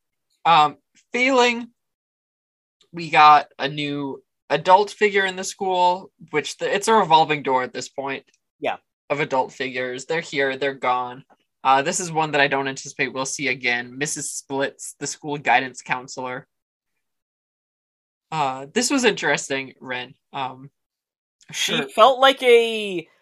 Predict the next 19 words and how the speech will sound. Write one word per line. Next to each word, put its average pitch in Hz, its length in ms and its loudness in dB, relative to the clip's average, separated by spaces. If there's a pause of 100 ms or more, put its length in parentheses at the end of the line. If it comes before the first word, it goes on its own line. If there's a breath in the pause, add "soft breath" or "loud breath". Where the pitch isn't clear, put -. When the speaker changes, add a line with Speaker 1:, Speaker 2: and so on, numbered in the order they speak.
Speaker 2:
like, 214 160 4
it's 190 140 0
been 269 160 2
a 330 80 8
while 196 260 10
since 180 240 -2
I've 165 200 8
s-, - 460 -12
since, 185 280 -6
like, 170 180 0
anything 165 420 -2
in 135 160 -4
Ned's 131 280 -2
has 147 160 -10
felt 143 320 -2
like 143 180 -4
a 135 60 -8
good 127 240 -8
exaggeration 131 960 -6